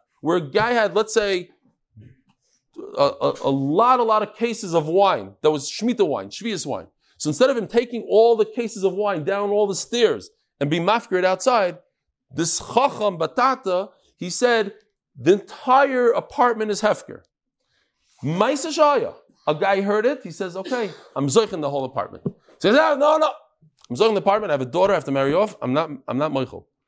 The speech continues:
It's my apartment." They went to Bezdin. And the Be-, famous Maisa, you know, you never heard the story? They went to Bezdin. The Bezdin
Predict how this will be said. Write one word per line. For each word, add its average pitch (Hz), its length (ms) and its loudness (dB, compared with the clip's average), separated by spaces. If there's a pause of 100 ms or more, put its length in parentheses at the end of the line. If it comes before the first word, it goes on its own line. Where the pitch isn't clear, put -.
(260)
It's - 120 -4
my 170 120 2
apartment." 127 380 -6 (320)
They 123 80 0
went 165 160 4
to 202 60 4
Bezdin. 107 380 -4 (680)
And 104 100 -4
the 101 40 -4
Be-, 175 200 4 (120)
famous 320 300 -2
Maisa, 285 440 -4
you 123 80 -2
know, 170 80 -2
you 135 120 -2
never 165 180 -2
heard 160 80 -4
the 147 40 -6
story? 269 280 -8 (520)
They - 60 -4
went 147 100 2
to 185 60 0
Bezdin. 170 320 4
The 110 60 -2
Bezdin 156 460 0